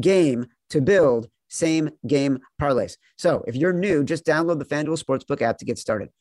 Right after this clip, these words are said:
and sign up with promo code favorites so they know I sent you.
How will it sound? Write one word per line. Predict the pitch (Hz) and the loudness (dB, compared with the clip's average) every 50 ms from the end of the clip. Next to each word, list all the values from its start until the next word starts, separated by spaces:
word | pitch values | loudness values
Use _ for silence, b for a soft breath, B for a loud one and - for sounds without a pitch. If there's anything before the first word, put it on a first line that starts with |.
| _ _ _ - | _ _ _ -12
and | 127 127 | -10 -6
sign | - 170 170 175 | -2 -2 0 0
up | 175 165 - | 0 -2 -2
with | 135 - | -6 -6
promo | - 175 175 185 185 175 | -4 -2 -2 0 0 0
code | - 190 170 151 | 0 -2 -4 -4
favorites | - - - 240 254 247 165 170 165 165 - - - _ _ _ _ _ _ | -6 -2 0 2 2 4 4 2 0 0 -2 -10 -12 _ _ _ _ _ _
so | - - 139 | -6 -4 -2
they | 139 135 | 0 2
know | 135 147 160 165 170 170 - | 2 2 4 4 2 2 2
I | - 139 143 | 0 0 0
sent | 151 143 - - 135 127 - - | 0 -2 -4 -4 -6 -6 -6 -6
you. | 101 78 - | -10 -10 -12